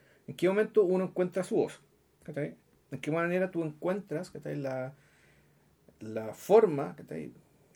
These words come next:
La, la forma, las formas, las palabras y la modulación, ¿cachai? Decir concretamente qué es lo, quién eres tú y qué es lo, por qué lo que has, por qué has pasado.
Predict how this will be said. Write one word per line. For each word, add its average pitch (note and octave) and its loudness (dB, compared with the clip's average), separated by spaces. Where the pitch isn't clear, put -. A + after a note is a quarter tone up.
La, B2+ -4
la C#3+ 2
forma, E3 2
las D3+ 0
formas, D#3 0
las - -8
palabras D#3+ 2
y C#3+ -2
la C3+ 0
modulación, C3 0
¿cachai? - -10
Decir D3 -6
concretamente F3 -4
qué E3 -6
es F3+ -4
lo, E3 -2
quién D3+ -2
eres D#3 -4
tú F#3+ -2
y D3 -4
qué D#3+ -6
es F3 -4
lo, E3+ -4
por - -10
qué F3 -8
lo F3+ -2
que F3 -4
has, D3+ -12
por - -14
qué - -4
has F3+ -10
pasado. - -4